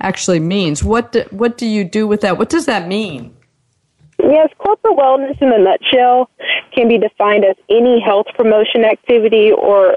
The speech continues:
Speaker 2: organization policy specifically designed to promote a culture of health, safety, and well-being in the workplace.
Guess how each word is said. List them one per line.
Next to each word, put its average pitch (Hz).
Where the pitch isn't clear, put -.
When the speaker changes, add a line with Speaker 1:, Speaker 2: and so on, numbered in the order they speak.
Speaker 2:
organization 202
policy 196
specifically 294
designed 190
to 208
promote 190
a 196
culture 202
of -
health, 190
safety, 190
and 180
well-being 180
in 185
the 165
workplace. -